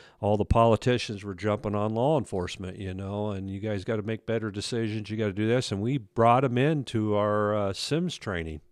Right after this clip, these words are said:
and said, "We'll run you through the same training that we do give our officers on a daily basis and, uh,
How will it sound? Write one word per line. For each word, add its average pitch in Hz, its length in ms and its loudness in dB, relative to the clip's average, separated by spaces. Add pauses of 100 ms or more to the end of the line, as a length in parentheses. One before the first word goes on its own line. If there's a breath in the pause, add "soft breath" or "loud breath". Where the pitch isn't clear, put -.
(680 soft breath)
and 98 160 -4
said, 101 220 -2
"We'll 131 240 2
run 147 220 4
you 131 80 0
through 139 160 0
the 107 80 0
same 143 260 0
training 143 360 0
that 117 100 -2
we 131 180 -4
do 123 160 -10
give 123 240 0
our 120 240 4
officers 113 540 0
on 98 120 2
a 95 60 0
daily 95 340 0
basis 98 540 -4
and, 98 300 0
uh, 101 180 2